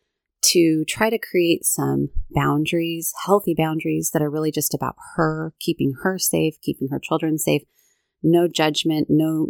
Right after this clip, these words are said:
no trying to control the other people in the situation, just making decisions for herself. And she got into a bit of a, um,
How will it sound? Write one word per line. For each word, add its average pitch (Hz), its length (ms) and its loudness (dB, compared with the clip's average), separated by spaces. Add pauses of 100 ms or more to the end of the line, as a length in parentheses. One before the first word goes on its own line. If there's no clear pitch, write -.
no 160 260 2
trying 151 320 2
to 147 80 0
control 139 920 0 (280)
the - 180 -2
other 143 240 0
people 139 360 0
in 139 80 4
the 135 60 0
situation, 135 760 -2 (360)
just - 240 0
making 147 460 2
decisions 139 600 -2 (520)
for 143 580 2
herself. - 560 0 (520)
And 156 500 4 (220)
she - 240 2
got 190 360 0
into 151 720 2
a 139 80 0
bit 143 360 0
of 139 240 -2 (180)
a, 143 580 -2 (360)
um, 143 500 -2